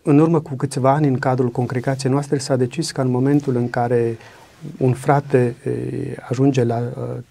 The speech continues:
termenul unui parcurs, să fie numit de către superiorul general și nu de către superiorul provincial,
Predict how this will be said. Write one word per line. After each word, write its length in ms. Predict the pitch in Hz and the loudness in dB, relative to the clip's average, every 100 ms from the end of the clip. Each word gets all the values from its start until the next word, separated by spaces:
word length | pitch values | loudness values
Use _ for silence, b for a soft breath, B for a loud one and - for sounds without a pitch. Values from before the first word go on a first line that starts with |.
| - | 0
termenul 680 | 139 143 135 123 117 120 156 139 | 4 6 4 2 0 -2 -6 -6
unui 240 | 120 120 | -2 -2
parcurs, 760 | 120 113 - 147 190 - - - b b b b | 0 -2 -2 -4 -4 -6 -8 -10 b b b b
să 200 | b - | b -4
fie 160 | 131 160 | 2 4
numit 280 | 139 147 147 | 6 4 4
de 140 | 131 | 2
către 260 | 131 131 131 | 2 -2 -4
superiorul 540 | - - 127 131 127 113 | -4 0 4 6 4 2
general 520 | 127 123 120 104 101 - - | 2 2 0 -4 -8 -16 -18
și 200 | - 135 | -10 -4
nu 100 | 123 | -2
de 100 | 117 | -2
către 240 | 113 117 | -4 -8
superiorul 460 | 113 - 123 120 120 | -8 -6 -6 -4 -6
provincial, 580 | - 113 120 - 139 | -8 -8 -8 -4 -4